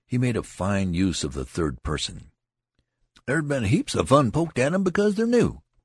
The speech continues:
of course, and all that, but they'll fight all right, I guess." "Think any of the boys'll run?"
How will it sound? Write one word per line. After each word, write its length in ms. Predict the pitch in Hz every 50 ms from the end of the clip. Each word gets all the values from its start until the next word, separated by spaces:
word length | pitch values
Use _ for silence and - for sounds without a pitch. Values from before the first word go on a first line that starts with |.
| _
of 100 | - -
course, 400 | - - 95 - - - - - - _ - _ _ _ -
and 180 | 117 131 143 -
all 240 | - 185 185 170
that, 300 | 156 147 107 110 107 - - _ _ _
but 160 | - 117 120 -
they'll 220 | 151 156 135 95
fight 320 | - - - 82 82 73
all 180 | 67 67 71 76
right, 200 | 82 98 104 104
I 120 | 101 101
guess." 320 | 104 120 143 175 175 - - _ _ _ _ _ _
"Think 260 | - 113 113 - -
any 120 | 92 104
of 120 | 113 98 82
the 80 | 76
boys'll 460 | 62 64 - 90 117 127 113 117 117 107
run?" 360 | 104 113 120 135 147 151